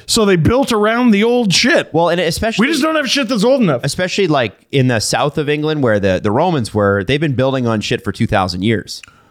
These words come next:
Speaker 1: Let-
Speaker 2: right?
Speaker 1: A perfect example is I was at a bar <clears throat> in London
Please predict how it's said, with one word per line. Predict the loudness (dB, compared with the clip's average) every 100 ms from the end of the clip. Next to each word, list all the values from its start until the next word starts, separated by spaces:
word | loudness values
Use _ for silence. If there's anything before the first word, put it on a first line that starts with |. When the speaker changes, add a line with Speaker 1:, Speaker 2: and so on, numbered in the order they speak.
| _
Speaker 1:
Let- | 0 2
Speaker 2:
right? | 2 -2 -2
Speaker 1:
A |
perfect | 0 2 2 2
example | 2 2 0 0 0
is | 0 -2 0
I | 0
was | 2 0
at |
a | 0
bar | 0 0 2 2 0 -4 _ -6
<clears throat> | -4 0
in | 0 2 0 0
London | 0 2 2 2 2 0 -2